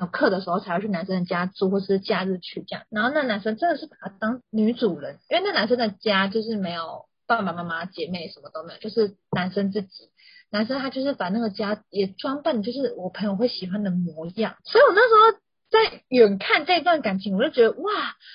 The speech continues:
我朋友好幸福哦，因为会有一个男生就是对他这么好，不仅就是像我刚刚说的下班等他这件事，这个心意就整个破表了欸，我就觉得好，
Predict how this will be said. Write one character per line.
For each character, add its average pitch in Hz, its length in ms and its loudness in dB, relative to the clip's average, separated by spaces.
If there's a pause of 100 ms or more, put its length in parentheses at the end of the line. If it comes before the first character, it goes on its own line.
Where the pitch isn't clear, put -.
(260)
我 359 100 2
朋 370 140 -4
友 440 100 0
好 370 220 4
幸 294 80 -10 (200)
福 233 300 -10
哦， 262 240 2
因 302 100 -4
为 359 60 -2
会 381 80 -4
有 262 140 2
一 - 20 -6
个 185 120 -6
男 185 260 -2
生 220 260 -2
就 247 80 6
是 254 280 0 (100)
对 311 160 4
他 269 120 0
这 302 160 2
么 190 140 0
好， - 320 -10
不 339 140 0
仅 175 260 -4
就 226 140 -2
是 277 80 2
像 262 180 0
我 196 60 0
刚 214 180 0
刚 214 160 2
说 202 240 -2
的 175 320 -2
下 254 300 2
班 226 260 4
等 - 200 -10 (100)
他 190 160 -2
这 214 120 -4
件 202 240 -4
事， - 240 -8
这 523 120 4
个 381 100 8
心 392 340 6
意 415 120 2
就 403 160 8
整 285 180 2
个 208 100 0
破 403 460 6
表 - 460 4
了 - 140 4
欸， 147 280 -6
我 302 100 0
就 403 80 4
觉 440 140 4
得 370 140 6
好， 285 400 0